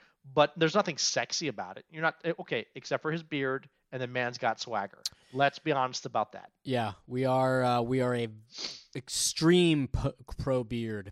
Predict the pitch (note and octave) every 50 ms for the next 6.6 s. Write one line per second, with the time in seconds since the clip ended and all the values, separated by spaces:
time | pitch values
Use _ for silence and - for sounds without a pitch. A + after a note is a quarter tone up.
0 | - - - F#2+ F#2 F2+ - - F#2+ F2 F2+ F#2 G2 - - - - - - G2
1 | F#2+ F#2 F#2 F#2 F2+ F#2 F#2 F#2 F#2 G2+ G2+ G#2 A#2+ C3+ D3 D3 C#3 D3 B2+ A#2
2 | A2+ C3+ B2+ B2 B2 B2 A#2+ A#2 A2+ G#2+ F#2+ _ - A2 A2 G#2+ - - - -
3 | C3+ C3 C3+ C3+ B2+ A#2+ A#2 G#2 - - A2 G#2 G2 - - A2 G#2 G#2 G2+ G2+
4 | F2+ - - G#2 G2 F#2 G2+ G2 F#2+ F#2+ F#2+ - - - - - - - G#2+ -
5 | - A2 F#2+ F2 E2+ E2 E2 D#2 F#2+ G2 _ _ - G#2+ F#2+ - - - - G2
6 | F#2 - G2+ F2+ E2+ E2+ E2+ - C2 C#2 F#2 G#2+